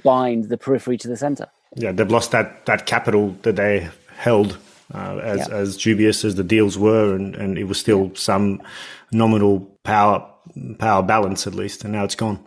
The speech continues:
Speaker 1: And s-, so what this started to do was it started to fracture political deals all over Afghanistan.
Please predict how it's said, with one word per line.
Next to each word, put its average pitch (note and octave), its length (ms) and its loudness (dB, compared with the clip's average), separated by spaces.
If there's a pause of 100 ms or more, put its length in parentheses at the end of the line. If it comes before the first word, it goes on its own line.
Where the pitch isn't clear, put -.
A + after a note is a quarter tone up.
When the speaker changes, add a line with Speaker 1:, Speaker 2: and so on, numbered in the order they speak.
Speaker 1:
And D3 140 0
s-, - 160 -20 (180)
so - 180 -2
what D#3 220 4
this E3 180 -2
started C3 400 -4
to A#2+ 100 -18
do E3+ 260 4
was A2 160 0
it G2 60 -12
started B2 380 -2
to A2+ 60 -8
fracture - 480 -4
political - 420 -8
deals B2 380 -2
all A2 160 -4
over G#2 200 -6
Afghanistan. - 680 -12